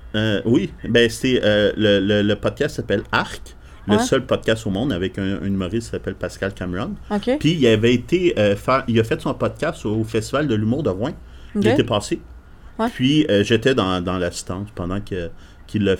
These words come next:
Speaker 1: qu'il l'a fait. Puis il a parlé de Matagami, puis
Speaker 2: Ah.
Speaker 1: j'étais dans l'autre distance, puis
Speaker 2: Ok.
Speaker 1: j'ai comme un petit peu interagi, pas beaucoup.
Speaker 2: Ok.
Speaker 1: Puis il m'a proposé, c'est dans celui-là qu'il m'a proposé, «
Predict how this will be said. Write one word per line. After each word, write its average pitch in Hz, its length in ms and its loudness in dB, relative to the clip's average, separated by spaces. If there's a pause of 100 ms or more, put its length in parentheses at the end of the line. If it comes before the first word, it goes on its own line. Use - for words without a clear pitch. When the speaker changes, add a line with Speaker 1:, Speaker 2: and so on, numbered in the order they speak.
(180)
Speaker 1:
qu'il 104 140 -4
l'a 101 80 2
fait. - 260 0
Puis 190 140 2
il 175 180 2
a 131 60 6
parlé 151 540 4 (240)
de 123 200 4
Matagami, 110 840 4
puis 262 140 2
Speaker 2:
Ah. 349 60 6
Speaker 1:
j'étais 131 180 4
dans 113 240 2
l'autre 110 200 0
distance, 123 360 -4
puis 220 160 0
Speaker 2:
Ok. 208 60 0
Speaker 1:
j'ai 262 180 4
comme 120 200 2
un 113 120 2
petit 113 180 -6
peu 139 140 0
interagi, 101 680 -2
pas - 160 -6
beaucoup. - 320 -8 (220)
Speaker 2:
Ok. 226 180 2
Speaker 1:
Puis 262 180 2
il 160 80 8
m'a 151 100 8
proposé, 156 520 4
c'est 156 180 0
dans 139 160 4
celui-là 139 280 6
qu'il - 180 0
m'a 143 120 4
proposé, « 143 760 2